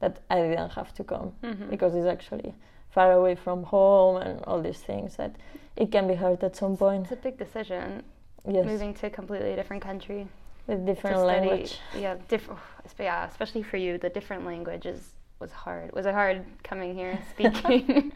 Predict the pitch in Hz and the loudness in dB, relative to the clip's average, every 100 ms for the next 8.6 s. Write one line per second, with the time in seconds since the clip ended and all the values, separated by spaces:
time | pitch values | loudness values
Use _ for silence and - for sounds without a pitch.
0 | - - - - - 539 494 392 349 330 | -14 -18 -16 -8 6 8 8 6 2 2
1 | 294 294 262 311 262 - 214 202 208 208 | 0 6 6 8 4 6 6 8 8 8
2 | 202 240 190 185 185 185 214 208 202 202 | 6 6 6 6 4 4 6 6 6 2
3 | 196 190 220 208 214 202 190 190 185 - | 0 -2 0 2 2 2 0 0 -4 -8
4 | - 202 185 - 185 190 180 185 180 180 | -10 -6 -6 -6 -2 -2 -2 -2 -2 -2
5 | 185 180 - 180 170 - 180 165 160 165 | -4 -4 -6 -6 -6 -4 -4 -2 -4 -6
6 | - 175 170 160 - 180 175 160 160 185 | -8 -8 -6 -8 -6 -6 -2 0 0 -2
7 | 214 - - - 170 - 190 175 175 175 | -10 -14 -14 -14 -8 -2 -2 0 0 2
8 | 170 - - - - | -2 -6 -18 -20 -6